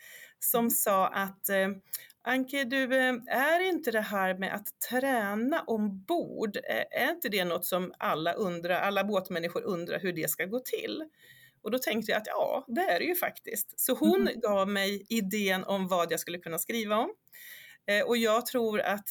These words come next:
Speaker 1: det, eh, var nog, ehm, lite nyckeln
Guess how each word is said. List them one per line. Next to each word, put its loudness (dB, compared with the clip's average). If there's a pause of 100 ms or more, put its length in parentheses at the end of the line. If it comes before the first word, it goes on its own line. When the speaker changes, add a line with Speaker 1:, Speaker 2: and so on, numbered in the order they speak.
(120)
Speaker 1:
det, 0
eh, -2 (460)
var 4
nog, -2
ehm, -2
lite -4
nyckeln -2